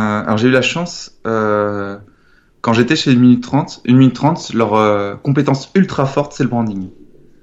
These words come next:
Donc, il y a le, il y a un gars qui était, alors il bosse plus chez eux maintenant, mais il y a, il y avait un gars qui s'appelle Gabriel Shapiro, euh, qui, euh, avait carrément rencontré, euh,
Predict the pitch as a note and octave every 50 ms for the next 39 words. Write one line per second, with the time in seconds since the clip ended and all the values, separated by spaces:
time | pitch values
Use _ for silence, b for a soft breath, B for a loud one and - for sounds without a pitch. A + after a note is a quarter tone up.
0 | _ _ _ - A#2 A2+ A2+ - A#2+ A2+ A2+ A2+ A2 A2+ A2+ A2+ A2+ A#2 A2 A2
1 | G#2 F#2 G#2+ A2 G#2+ A2 A2 A2+ A2 B2 C3+ F3 E3+ - A#2 - - A2 G#2+ G#2
2 | G#2+ G#2+ G2+ A2 A2 - - B2+ - C3 A#2 A#2 A2+ A2+ A2 A2+ A#2 C3 D3 D#3
3 | B2+ G#2+ G2+ - G2 - - - G2 G#2+ G2+ G#2+ A2 A2 G#2 A#2 B2 - - A2+
4 | A2 G#2 F#2+ G#2+ G#2 G#2 A2 A2+ A2 - A2+ G#2+ - - A2 A2 B2+ - B B
5 | B B B B B B B B B - - G#2+ G#2+ G#2+ - - - - - A#2+
6 | C3+ C3 A#2+ A2 G#2+ G#2+ G#2 G2+ G2 G2+ G2+ G2 G2 F#2 - - - G#2 A2+ A2
7 | - C3 A#2+ A#2 A#2+ A#2+ A#2+ C3 C3 A#2 A#2 - A2+ A2+ G#2+ - - B2+ B2+ B2+
8 | B2 A2+ G#2 G2 G2 G2